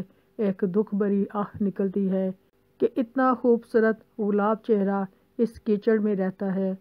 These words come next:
वो अपने दिल में अहद कर लेता है वो इसको यहाँ से निकाल कर रहेगा। लेकिन जब वो वहाँ जाकर उसके बारे में पता करता है तो उसे पता चलता है ये तो बहुत ही महंगी चीज़ है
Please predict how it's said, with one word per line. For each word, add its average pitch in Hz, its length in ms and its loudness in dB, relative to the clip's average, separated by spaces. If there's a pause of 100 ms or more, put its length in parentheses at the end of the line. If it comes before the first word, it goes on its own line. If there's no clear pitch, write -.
(320)
वो 214 60 0
अपने 208 240 0
दिल 202 180 0
में 202 140 0
अहद 226 280 -4
कर 202 180 -2
लेता 190 320 -4
है 185 240 -4 (360)
वो - 100 -2
इसको 196 380 0 (220)
यहाँ 196 380 -2
से 196 240 0 (340)
निकाल 190 420 -2
कर 185 240 -4 (260)
रहेगा। 180 480 -4 (340)
लेकिन 220 320 2
जब 226 200 2
वो 220 240 0 (120)
वहाँ 208 280 -2
जाकर 196 420 -2
उसके 196 240 -4
बारे 190 220 -2
में 196 140 0
पता 190 260 -6
करता 190 320 -6
है 196 220 -2
तो - 360 -20
उसे - 180 -8
पता 196 240 -4
चलता 190 340 -4
है 185 240 -2 (460)
ये 208 80 2
तो 202 160 0
बहुत 214 300 0
ही 214 100 2
महंगी 185 360 0
चीज़ 202 380 -2
है 185 140 -2